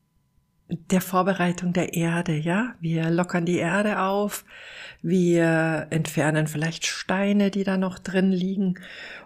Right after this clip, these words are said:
und geben dann im nächsten Schritt Samen in die Erde. Und der dritte Schritt ist,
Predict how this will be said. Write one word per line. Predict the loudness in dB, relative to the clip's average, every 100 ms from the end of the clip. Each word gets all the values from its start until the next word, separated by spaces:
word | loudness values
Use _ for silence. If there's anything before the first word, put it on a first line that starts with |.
| 0
und | 4 6 6 4 2 -2 -8 -2
geben | 2 2 4
dann | 4 6
im | 6
nächsten | 4 0 -2 0
Schritt | 0 0 -2 -2 -10 _
Samen | -4 -2 2 2 0
in | -2
die | -4 -4
Erde. | -4 -6 -6 -8 -10 -16 _ _ _
Und | 2 4 4 2 2 -2 -6 -6 0
der | 0
dritte | 0 -2 0
Schritt | -4 -2 -6 -4
ist, | -4 -2 -2 -6 -8